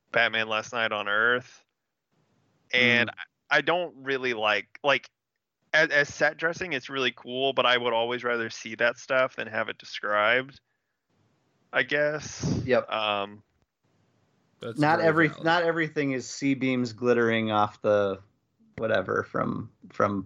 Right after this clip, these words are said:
Speaker 2: Blade Runner.
Speaker 1: Yeah,
Speaker 2: Where he,
Speaker 1: exactly.
Speaker 2: where he describes this insane thing that you never see, but
Speaker 3: Yeah.
Speaker 1: Yeah, exactly. Yeah, which,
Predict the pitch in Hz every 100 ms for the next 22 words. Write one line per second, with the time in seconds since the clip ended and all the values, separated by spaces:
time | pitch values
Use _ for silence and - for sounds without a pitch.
0 | - 101 98 90 - - - - _ -
1 | _ _ _ _ 127 127 110 95 117 139
2 | 139 135 131 - 135 117 113 120 117 110
3 | - 110 107 104 104 101 101 104 101 101
4 | - 113 113 - 113 107 90 - - _
5 | 147 147 117 101 123 127 139 117 113 98
6 | 95 127 117 101 123 131 -